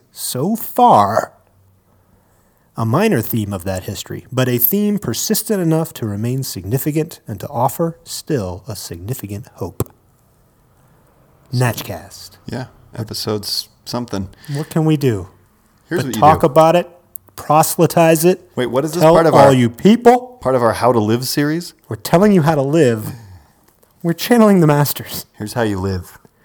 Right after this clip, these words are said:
Speaker 1: David Foster Wallace told us to
Speaker 2: to be more aware, be more present, and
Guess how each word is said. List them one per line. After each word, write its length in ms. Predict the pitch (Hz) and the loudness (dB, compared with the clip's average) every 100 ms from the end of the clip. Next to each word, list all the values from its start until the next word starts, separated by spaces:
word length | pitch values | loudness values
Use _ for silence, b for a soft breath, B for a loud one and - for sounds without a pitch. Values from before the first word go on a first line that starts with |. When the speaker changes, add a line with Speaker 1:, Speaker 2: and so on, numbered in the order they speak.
| b b _ | b b _
Speaker 1:
David 260 | 127 185 196 | 0 2 4
Foster 260 | 190 - | 4 6
Wallace 280 | 160 151 143 | 4 4 2
told 240 | - 139 | 0 0
us 180 | 131 - | 0 -4
to 480 | - 123 117 110 101 _ _ _ _ _ _ _ - | -6 -4 -2 -2 -6 _ _ _ _ _ _ _ -20
Speaker 2:
to 100 | - | -16
be 460 | 98 - 110 107 104 | -14 -10 -8 -6 -6
more 400 | 90 104 107 117 | -6 -6 -2 -2
aware, 520 | 95 104 127 98 104 92 | -2 -2 -2 -2 -6 -6
be 180 | 107 | -4
more 200 | 110 107 | -4 -4
present, 540 | 101 - 123 101 101 - | -6 -6 -4 -4 -6 -8
and 320 | - 101 95 | -8 -6 -8